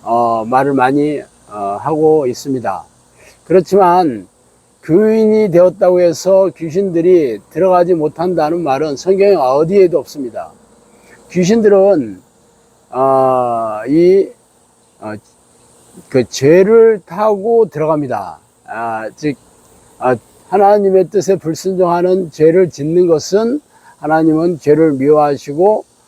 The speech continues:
죄인을 싫어하시기 때문에, 어, 하나님이 가까이 할 수 없고 하나님의 사람이 될 수 없습니다.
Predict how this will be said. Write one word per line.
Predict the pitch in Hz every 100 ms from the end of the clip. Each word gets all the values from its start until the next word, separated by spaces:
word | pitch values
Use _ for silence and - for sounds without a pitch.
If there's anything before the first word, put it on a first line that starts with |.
| _ _
죄인을 | 143 156 151 143
싫어하시기 | - 196 208 190 190 202 -
때문에, | 143 139 127 127 156 120 87 - _ _ _ _ _ _
어, | 123 127 127 123 120 113 104 95 92 - _ _ _ _
하나님이 | 160 190 202 202 196 196 196 202 233 254 - - _
가까이 | - 127 214 202
할 | 190
수 | 156 190
없고 | 160 - 185 185 147 110 123
하나님의 | 147 208 208 202 190 196
사람이 | 165 190 196
될 | 147 160
수 | -
없습니다. | 143 - 156 123 95